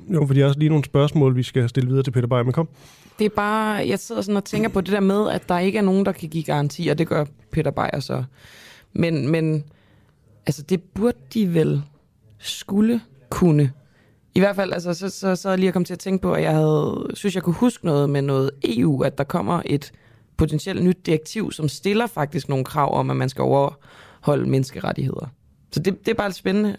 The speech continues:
Speaker 2: om der kommer til at ske noget der.
Speaker 1: Okay, det kan vi også se mere på, faktisk.
Speaker 2: Ja.
Speaker 1: Nå. Men,
Speaker 2: Nå.
Speaker 1: men, men, øh, nej, det vil sige, Camilla, det er bare, jeg skrev selvfølgelig til, øh, vejkontakten Peter Beyer i går. Han sagde, at han havde talt med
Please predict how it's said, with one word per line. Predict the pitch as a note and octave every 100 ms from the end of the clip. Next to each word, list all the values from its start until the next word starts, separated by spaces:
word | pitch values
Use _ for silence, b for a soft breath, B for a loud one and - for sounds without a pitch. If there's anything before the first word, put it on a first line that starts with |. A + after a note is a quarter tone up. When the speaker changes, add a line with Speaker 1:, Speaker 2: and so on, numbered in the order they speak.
| -
Speaker 2:
om | D3+ C#3+ - - _ _
der | -
kommer | D3+ D3+ C#3+
til | D3+
at |
ske | - F3+
noget | E3+ E3+
der. | - -
Speaker 1:
Okay, | F#3 G3
det |
kan | F#3+
vi | C#3+
også | C#3
se |
mere | A#2+ C#3
på, | C3 C#3
faktisk. | B2 B2 A#2+ - -
Speaker 2:
Ja. | C4
Speaker 1:
Nå. | C3+ C3 B B B B
Men, | F3
Speaker 2:
Nå. | E3+
Speaker 1:
men, | F3 G3+
men, | F3 E3+
øh, | E3
nej, | F3
det | F3
vil | F3
sige, | G3
Camilla, | E3+ D#3 D#3
det |
er | D#3
bare, | D#3 D3
jeg | D3+
skrev | C#3+ F3+ D#3+
selvfølgelig | B2+ C#3
til, | C3+
øh, | B2 A#2+ A2+ A#2 C3
vejkontakten | C3 C#3 C3+ C3 C3
Peter | A#2+
Beyer | A2 C3 C3
i | A2+
går. | B2 G#2+
Han | G#2+
sagde, | A#2 C3
at | B2+
han | A#2+
havde | A#2
talt | A2+ D3 C3
med | B2 A#2